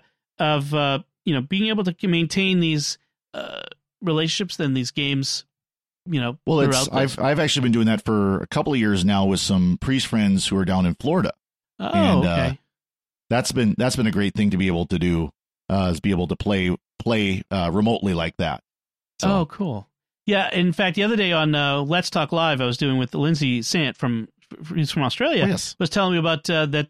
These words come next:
Speaker 1: the, he uses a, um, uh, an app. They do, like, they do a, a board games, like tabletop board games or tabletop games. Uh, he does, like, X-Wing miniatures, and
Speaker 2: Mm-hmm.
Speaker 1: the folks he does it with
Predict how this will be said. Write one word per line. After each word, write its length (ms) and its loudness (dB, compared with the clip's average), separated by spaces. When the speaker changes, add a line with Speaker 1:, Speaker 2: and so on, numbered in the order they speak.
Speaker 1:
the, 180 0
he 180 0
uses 360 0
a, 320 0
um, 280 -2
uh, 280 -4
an 240 -2
app. 240 -4
They 340 -2
do, 220 0
like, 260 -4
they 80 0
do 180 0
a, 160 0
a 80 0
board 360 0
games, 200 0
like 120 -4
tabletop 480 0
board 240 0
games 320 -4
or 100 -6
tabletop 420 -2
games. 640 -2
Uh, 160 -2
he 140 -4
does, 180 -4
like, 80 -8
X-Wing 400 -2
miniatures, 520 -4
and 260 0
Speaker 2:
Mm-hmm. 120 2
Speaker 1:
the 80 2
folks 240 -2
he 100 0
does 180 2
it 40 0
with 200 -2